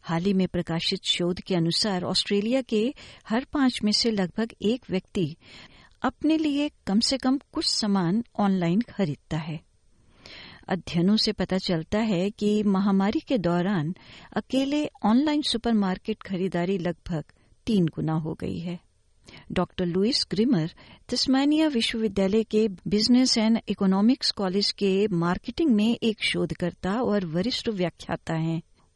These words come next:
वो कहती हैं कि हालांकि कुछ बड़े खुदरा विक्रेताओं के पास महामारी से पहले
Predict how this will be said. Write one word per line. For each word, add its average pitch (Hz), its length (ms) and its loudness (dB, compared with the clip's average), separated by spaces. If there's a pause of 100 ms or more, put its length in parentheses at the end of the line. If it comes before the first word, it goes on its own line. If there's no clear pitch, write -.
(100)
वो 214 260 0
कहती 285 460 0
हैं 262 300 4
कि 269 320 -2 (120)
हालांकि 262 800 -2 (240)
कुछ - 320 -6
बड़े 175 280 0
खुदरा 233 540 -2 (380)
विक्रेताओं 214 640 0
के 233 140 -2
पास 208 420 -2
महामारी 185 480 0
से 220 160 -2
पहले 190 540 -2